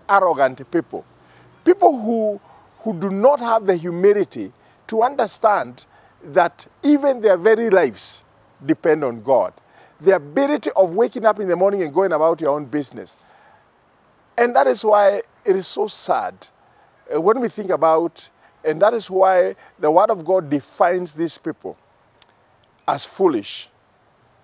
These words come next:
the people who say there is no God. The people who do not regard God can only faithfully be defined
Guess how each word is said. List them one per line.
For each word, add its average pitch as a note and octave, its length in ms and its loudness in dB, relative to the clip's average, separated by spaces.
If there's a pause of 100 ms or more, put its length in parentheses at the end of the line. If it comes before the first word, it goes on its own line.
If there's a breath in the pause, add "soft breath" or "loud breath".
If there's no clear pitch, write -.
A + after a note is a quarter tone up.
(180)
the C#3+ 120 -4
people F#3+ 400 -2
who D3+ 160 -8
say C3+ 320 -6
there A2+ 160 -4
is A2 160 -12
no A#2+ 220 -2
God. G2 340 -6 (640 soft breath)
The E3+ 140 -2
people D#4+ 460 0
who A3 280 -10
do D3 180 -12
not F3+ 480 0
regard F#3 580 0
God A#2 420 -2 (420 soft breath)
can E3 220 -2
only B3 300 0
faithfully G3+ 760 -6
be C#3 140 -6
defined D#3+ 720 -4